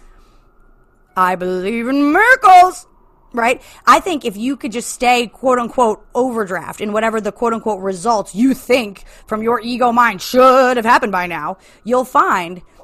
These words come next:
that what's being, I, I'm glad that I overdrafted all those times. Not only would I not have experienced the miracle of having such good people skills that they were literally just reversed, fourteen of them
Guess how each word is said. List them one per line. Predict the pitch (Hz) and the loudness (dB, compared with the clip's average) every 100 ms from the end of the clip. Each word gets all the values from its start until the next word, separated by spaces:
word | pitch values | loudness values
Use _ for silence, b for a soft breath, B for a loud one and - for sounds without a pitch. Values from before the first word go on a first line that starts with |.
| - | -6
that | 240 - - | -6 -6 -12
what's | 196 262 - | -6 -6 -6
being, | 269 285 269 - | -8 -6 -6 -4
I, | 240 - - | -6 -2 4
I'm | 302 392 | 4 4
glad | 262 311 359 | 4 6 6
that | 294 | 4
I | 226 | 2
overdrafted | 196 185 180 156 170 | 0 -2 -6 -6 -8
all | 160 | -10
those | 160 - | -10 -10
times. | 151 156 220 B B B | -10 -10 -14 B B B
Not | 277 392 | 4 6
only | 320 320 | 4 0
would | 269 | 0
I | 226 | 0
not | 220 240 | 2 0
have | 254 | -2
experienced | 202 - 233 226 | -8 -8 -8 -8
the | 202 | -8
miracle | 202 262 254 190 | -4 -4 -2 -4
of | 196 | -2
having | 208 202 | -2 -4
such | 196 262 | -4 -4
good | 254 202 | -4 -6
people | 226 226 | -6 -8
skills | - 180 | -8 -8
that | 190 | -6
they | 208 | -4
were | 202 | -4
literally | 214 339 381 | -4 -2 -2
just | 226 - | -4 -6
reversed, | 208 156 240 226 - | -10 -4 -2 -2 -4
fourteen | - 330 339 339 370 | -8 -8 -6 -8 -6
of | 359 | -6
them | 208 | -8